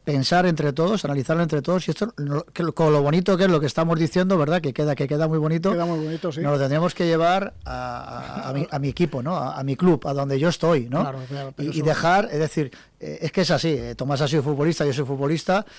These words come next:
Speaker 1: es decir, papás frustrados. Yo cuando mi hijo me recuerdo que, que vino al Ferrio a, a, a tu casa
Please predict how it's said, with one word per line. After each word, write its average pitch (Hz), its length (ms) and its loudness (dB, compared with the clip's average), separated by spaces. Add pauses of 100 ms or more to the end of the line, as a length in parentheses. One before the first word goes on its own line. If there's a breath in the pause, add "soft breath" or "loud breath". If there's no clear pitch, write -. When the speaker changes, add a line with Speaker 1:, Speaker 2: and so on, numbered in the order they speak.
(140 loud breath)
Speaker 1:
es 156 140 -4
decir, 151 200 -4 (460)
papás 151 320 2
frustrados. 156 600 2 (220 loud breath)
Yo 160 160 0
cuando 202 200 4
mi 196 100 4
hijo 196 160 0
me 160 100 2
recuerdo 160 480 2
que, 147 180 0
que 160 200 -2
vino 151 320 0
al 175 100 4
Ferrio 196 340 4
a, 131 180 0
a, 139 260 -4
a 127 40 -2
tu 135 140 -4
casa 214 360 2